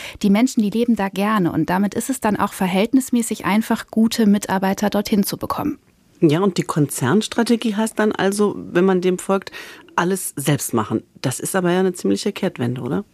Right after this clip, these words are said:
Speaker 1: Absolut. Also da hat Tim Cook quasi seine eigene Leitlinie aus der Vergangenheit komplett über den Haufen geworfen.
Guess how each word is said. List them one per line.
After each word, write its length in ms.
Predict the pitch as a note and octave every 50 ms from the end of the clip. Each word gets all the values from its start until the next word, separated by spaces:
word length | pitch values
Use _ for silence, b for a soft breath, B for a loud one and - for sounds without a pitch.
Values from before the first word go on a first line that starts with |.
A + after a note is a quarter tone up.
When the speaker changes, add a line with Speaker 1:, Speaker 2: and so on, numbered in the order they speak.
| - - -
Speaker 1:
Absolut. 520 | - G#3 - - G#3 F3+ F3+ F3+ - -
Also 160 | E3 F3+ F3+
da 160 | E3+ G3 F#3 F#3+
hat 220 | A3+ - - -
Tim 160 | - A#3+ A3+
Cook 300 | A3 - C4+ C4 - -
quasi 360 | - - A3+ A3 A3 A3 A3+ A3+ B B B B B B B - -
seine 320 | G3 A3 G#3+ A3+ G3+ -
eigene 300 | - F#3+ G3+ A#3+ A#3+ A3
Leitlinie 580 | G3 G3 F#3 G3+ G#3+ - A#3 A3 A3 G#3+ F#3+ -
aus 80 | F#3
der 100 | - G3
Vergangenheit 680 | - - F3+ F#3 G3+ A3 G#3+ G#3+ G#3+ - - - _ -
komplett 340 | - - A#3 A3+ - G3+ F#3+
über 160 | F3+ F3+ F3+
den 180 | F3+ F3+ E3
Haufen 280 | F3+ F3+ G3 - - D#3+
geworfen. 440 | - D3 D3+ D3 D3 - - G#3